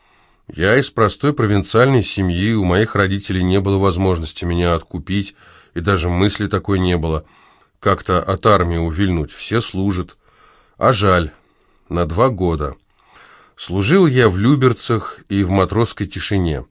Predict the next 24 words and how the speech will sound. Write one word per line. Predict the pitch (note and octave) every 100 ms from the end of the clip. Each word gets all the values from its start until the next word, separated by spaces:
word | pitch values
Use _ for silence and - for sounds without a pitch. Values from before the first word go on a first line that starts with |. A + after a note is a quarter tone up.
| _ _ _
Там | G#2 F#2+
штаб | E2+ - G#2+ - F#2
военно-транспортной | F#2+ F#2+ F#2 F2 F#2+ F#2 - - F#2 F2+
авиации, | F2 F2+ G#2+ G#2+ - E2+
я | D2+ F2
был | E2+ E2+
связист. | - F#2 D2+ C2 - _ _ _ _ _ -
И | F2+
рядом | A#2 B2 A#2
еще | G#2+ -
тюрьма | G#2+ - B2+ A#2+ F#2
есть, | D#2 D2+ - - _ _ -
к |
которой | F#2+ E2 F#2 F2+
мы | F2+
отношения | F2 G2 F#2 - F2 E2
не | F2 G2+
имели, | F#2+ D#2 C2 - - - _ -
и | A2+ C3+
известная | A2 G#2 C3 - B2+
больница, | A#2 C3 A#2+ F#2 D#2+ - D#2+
и |
еще | E2 F#2 - D#3 D#3 - - _
медучилище, | - B2+ C3+ D3 - A#2+ F2 - C#2